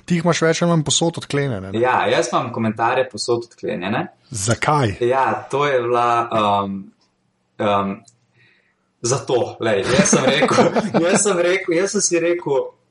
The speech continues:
Speaker 2: lahko vse zap-, ker to s-, o tem sem razmišljal, jaz sem si rekel, lej, lo-, lahko, komentarji so lahko zaprti, um, pa pač ne bo nikjer nobenega komentarja, ampak ne, lej, sem rekel, da bom imel komentarje odprte, um, pa,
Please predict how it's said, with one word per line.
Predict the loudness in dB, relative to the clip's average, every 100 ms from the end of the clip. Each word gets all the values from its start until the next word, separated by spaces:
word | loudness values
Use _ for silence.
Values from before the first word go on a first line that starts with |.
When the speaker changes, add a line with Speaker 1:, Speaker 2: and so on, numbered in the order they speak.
| -4
Speaker 2:
lahko | -2 -2 -2 -2
vse | 0 0 0
zap-, | 0 -2 -6
ker | -4 -2 -2
to | -4
s-, | -2
o | -4
tem | -2 -2
sem | -2
razmišljal, | -4 -6 -6 -8
jaz | -6 -8
sem | -10
si | -10
rekel, | -8
lej, | -6
lo-, | -2 0 2
lahko, | 0 0 -6 _
komentarji | -10 -8 -2 0 0
so | 0 -2
lahko | -2
zaprti, | -6 -8 -8 -6 -6 -6 -10 _ -20 -20 _ _ -10
um, | -4 0 2 4 2 -2
pa | -6 -6
pač | -6 -4
ne | -2
bo | 0 0
nikjer | 0 -4
nobenega | -4 -8 -10 -10
komentarja, | -10 -10 -4 0 2 2 -2 -6 -18 -20 _ -4
ampak | -4 -2 -2
ne, | -2 0
lej, | -2
sem | 0 -2
rekel, | -4 -6 -4
da | -2 0 -2
bom | -6 -4 -2
imel | 0 -2
komentarje | 0 -2 0 0 0 0
odprte, | -2 -2 -2 -2 -2 0 0 -2 -14 _ _ _ -6
um, | 0 2 2 2 0 -4 _ _ _ _ _ -4
pa, | 0